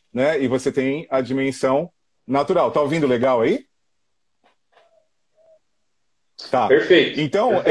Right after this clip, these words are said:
Speaker 1: é, tirando isso, né, é, aí você tem, é, todas essas questões. Eu não, é, e aí eu tô falando aqui, entrando nesse ponto,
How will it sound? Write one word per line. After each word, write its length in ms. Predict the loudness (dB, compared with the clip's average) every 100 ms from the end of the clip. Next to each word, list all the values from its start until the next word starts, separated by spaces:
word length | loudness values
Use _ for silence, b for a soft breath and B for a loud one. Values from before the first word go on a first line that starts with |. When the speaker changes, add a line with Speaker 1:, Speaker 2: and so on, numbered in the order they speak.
| 4
Speaker 1:
é, 360 | 4 2 2 2 2 2 2 2 2 0
tirando 600 | 0 0 0 0 0 2
isso, 500 | 2 0 -2 -6 -10 _
né, 280 | -2 0 0 0
é, 240 | 0 0
aí 240 | 0 -2 -2
você 320 | -6 -4 -6
tem, 380 | -4 -4 -4 -2
é, 280 | 0 0 0
todas 320 | -2 -2 -2
essas 220 | -2 -4
questões. 380 | -6 -4 -2 -2
Eu 160 | -2 -4
não, 80 | -2
é, 440 | 0 2 2 0
e 120 | 0 2
aí 160 | 0
eu 100 | -2
tô 100 | -4
falando 240 | -6 -2 -4
aqui, 400 | -4 -8 -8 -6
entrando 380 | -6 -2 -2 -2
nesse 260 | -4 -6 -4
ponto, 380 | -2 -2 -4